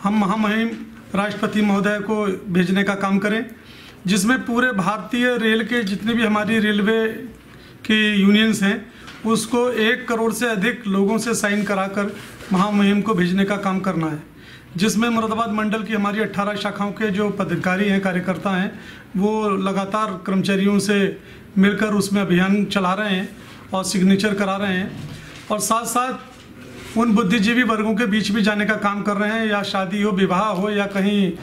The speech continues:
किसी क्षेत्र, अन्य क्षेत्र में जाना है, वहाँ पर जाकर लोगों को ये बात बताने की कोशिश कर रहे हैं कि guaranteed pension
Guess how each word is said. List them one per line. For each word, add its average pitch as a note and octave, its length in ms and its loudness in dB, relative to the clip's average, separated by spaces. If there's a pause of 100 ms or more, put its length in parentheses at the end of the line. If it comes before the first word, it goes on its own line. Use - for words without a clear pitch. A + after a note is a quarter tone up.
(320)
किसी G#3 540 2 (260)
क्षेत्र, - 340 0
अन्य G#3 220 0
क्षेत्र G#3 320 -2
में G#3 140 2
जाना G3 300 0
है, G3+ 120 -2
वहाँ G3+ 200 0
पर A3 200 -4
जाकर F#3+ 300 -4
लोगों G3 240 0
को G#3+ 280 -2
ये G3 120 2
बात F#3 200 0
बताने F#3+ 360 -2
की G3 120 -2
कोशिश F#3 300 -2
कर G3+ 140 0
रहे G#3+ 160 0
हैं B3 100 -4 (380)
कि A3+ 420 2 (220)
guaranteed G#3 520 0
pension A3+ 440 0